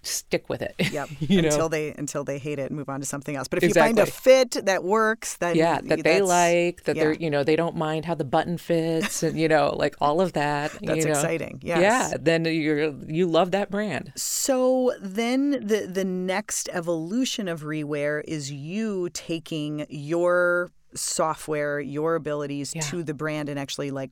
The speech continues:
Speaker 2: white labeling,
Speaker 1: Yeah.
Speaker 2: creating a Reware site for them.
Speaker 1: Yeah.
Speaker 2: W-, when, when did you get that idea? And did you, did it take a while? Were you shopping it around to brands saying, "Hey,
Speaker 1: Yeah.
Speaker 2: we could do this for you"?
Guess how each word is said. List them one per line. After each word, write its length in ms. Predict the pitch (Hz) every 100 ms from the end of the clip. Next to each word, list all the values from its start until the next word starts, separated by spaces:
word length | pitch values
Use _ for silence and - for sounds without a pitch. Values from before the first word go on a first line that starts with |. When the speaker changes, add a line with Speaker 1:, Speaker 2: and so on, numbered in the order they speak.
| -
Speaker 2:
white 480 | 127 131 143 156 -
labeling, 560 | 143 143 139 135 131
Speaker 1:
Yeah. 40 | 131
Speaker 2:
creating 580 | - 160 156 175 160 156
a 160 | 147
Reware 720 | 139 127 131 156 151 143 139 143
site 400 | - 143 135 -
for 360 | - 143 131
them. 560 | 127 117 127 120 131 131
Speaker 1:
Yeah. 220 | 156 120 135 -
Speaker 2:
W-, 140 | 202
when, 640 | 185 175 190 208 233 254 254
when 240 | 180 220 254
did 160 | 269
you 120 | 220 208
get 260 | 185 143
that 240 | 156 165 180
idea? 720 | 185 170 185 185 190 208 208
And 200 | 170 165
did 180 | 151 139
you, 320 | 143 175 175
did 180 | 165 160
it 120 | 156
take 240 | - 170
a 60 | 214
while? 340 | 220 247 277
Were 80 | 233
you 100 | 190
shopping 480 | 160 - 151 175 170
it 100 | 151
around 440 | 147 139 143 202
to 80 | 185
brands 340 | 143 151 165 202
saying, 140 | 175
"Hey, 100 | 160
Speaker 1:
Yeah. 100 | 165
Speaker 2:
we 80 | 151
could 140 | 151 131
do 180 | 139
this 180 | 170 240
for 180 | - 294
you"? 280 | 330 370